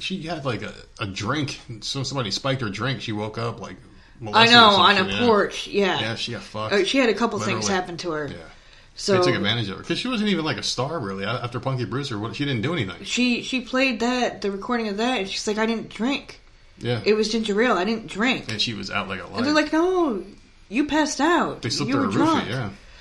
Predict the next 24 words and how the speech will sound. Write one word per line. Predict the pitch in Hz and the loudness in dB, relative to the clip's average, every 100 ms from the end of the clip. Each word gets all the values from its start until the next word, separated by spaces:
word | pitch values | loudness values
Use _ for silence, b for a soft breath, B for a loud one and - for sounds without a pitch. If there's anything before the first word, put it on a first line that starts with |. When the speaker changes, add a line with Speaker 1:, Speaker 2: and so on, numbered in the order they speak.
| B B B | B B B
Speaker 2:
Oh, | - 208 202 170 139 | -2 2 2 -2 -4
Lord! | 151 160 196 185 175 - | -4 0 2 2 0 -4
And | - 214 | -4 -2
then, | 226 226 | 0 0
like, | 214 185 | -2 -2
she, | - 214 196 175 B B B B B - - - - | -4 -2 -2 -4 B B B B B -20 -20 -18 -6
um, | 190 180 156 147 - | -4 -4 -6 -10 -10
she | - | -8
played, | 220 214 202 | -4 0 0
like, | 190 175 - | 0 -2 -2
old | 202 196 185 - - - - - - - - - - - - - | 0 2 0 -4 -16 -20 -20 -20 -20 -20 -20 -20 -20 -20 -20 -14
answer | 196 190 190 | -8 -6 -6
machine | 180 165 196 175 | -10 -8 -6 -6
tapes | 170 175 170 | -2 -2 -2
of, | 170 | -6
like, | 170 156 | -8 -8
Jonathan | 190 180 170 170 | -6 -6 -8 -8
Brandis | 175 165 156 | -8 -8 -8
and | 165 | -10
stuff, | - 175 160 175 | -6 -4 -4 -4
leaving | 170 170 | -4 -4
her | 160 | -8
messages, | 165 170 175 170 175 165 | -6 -6 -8 -4 -2 -2
and | 160 147 | -6 -10